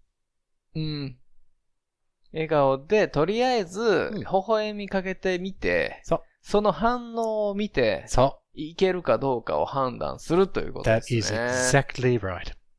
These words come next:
Speaker 1: そういうことでしょう。
Speaker 2: うん。
Speaker 1: うーん。
Speaker 2: この方も女性も嬉しい。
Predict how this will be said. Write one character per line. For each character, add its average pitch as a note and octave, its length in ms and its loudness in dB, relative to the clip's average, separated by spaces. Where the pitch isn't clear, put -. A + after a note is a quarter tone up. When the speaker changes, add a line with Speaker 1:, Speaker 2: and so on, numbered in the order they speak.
Speaker 1:
そ - 160 -8
う - 20 -2
い - 20 -2
う C#3 40 -2
こ A#2+ 80 -4
と - 80 -8
で - 60 -8
し - 120 -14
ょ - 220 -10
う。 E3 40 2
Speaker 2:
う - 720 -10
ん。 C#3+ 280 -14
Speaker 1:
う - 20 -12
ー C3 40 -14
ん。 B2+ 40 -10
Speaker 2:
こ F3 60 -6
の F#3 80 -2
方 F#3+ 280 2
も G#3 220 -4
女 A2 140 -2
性 B2 280 0
も F#3 200 -4
嬉 - 220 -2
し - 60 -8
い。 G2+ 80 -10